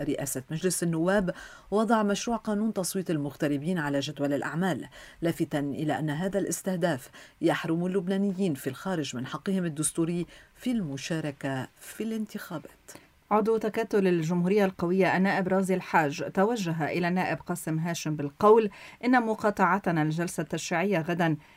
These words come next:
Speaker 2: سببها الاستمرار في تجاوز النظام الداخلي للمجلس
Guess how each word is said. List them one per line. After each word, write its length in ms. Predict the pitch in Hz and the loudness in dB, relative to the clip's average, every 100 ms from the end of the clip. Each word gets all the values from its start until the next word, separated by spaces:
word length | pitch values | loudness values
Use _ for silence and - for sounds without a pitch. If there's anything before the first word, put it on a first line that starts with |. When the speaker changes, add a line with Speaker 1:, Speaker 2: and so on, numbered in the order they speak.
| _ - | _ -14
Speaker 2:
سببها 760 | - 185 160 160 160 160 165 | -4 0 0 0 -2 0 0
الاستمرار 640 | 160 151 - 160 190 226 - | 0 -2 -2 0 2 2 0
في 160 | 165 | -4
تجاوز 560 | 147 156 180 208 160 156 | -4 0 2 2 0 0
النظام 380 | 156 151 175 160 | 0 0 0 0
الداخلي 500 | 147 147 165 190 175 | -2 -4 -2 0 0
للمجلس 640 | 143 147 180 190 202 | -2 -2 0 2 2